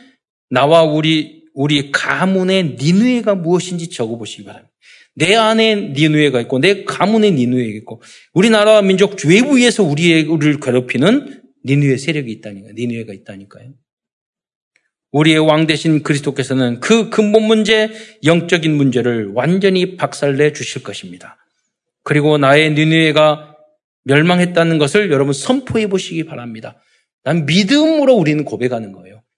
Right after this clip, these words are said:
이건 문제, 이런 문제, 이건 아무 문제가 아니야. 내가 과거에 이런, 이런 상처, 이런 문제에 있었던, 잡혀 있었어. 근데 박살 났어.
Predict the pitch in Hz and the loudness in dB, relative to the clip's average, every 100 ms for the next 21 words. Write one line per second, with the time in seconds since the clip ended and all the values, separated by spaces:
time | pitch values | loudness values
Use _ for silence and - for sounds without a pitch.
0 | _ 151 208 196 220 220 170 170 220 220 | _ 0 2 2 2 0 -2 2 2 2
1 | 220 247 247 - - 175 214 - 196 262 | 2 2 -2 -10 -2 0 0 -2 -2 0
2 | 302 294 269 233 220 113 104 117 131 _ | 0 0 0 0 -2 -4 -8 -16 -20 _
3 | _ _ _ _ 165 190 196 170 185 208 | _ _ _ _ -2 0 0 0 2 2
4 | 208 208 208 202 208 202 208 214 214 202 | 2 0 0 0 -2 -2 -2 -2 -2 0
5 | 214 214 208 214 196 190 - - 214 190 | -2 -2 -4 -2 -2 -6 -10 -2 0 0
6 | 190 156 - - 190 190 - 147 202 202 | 0 -4 -4 -8 -2 -2 -2 -2 0 2
7 | 135 - 190 160 - - | 0 0 0 0 -4 -20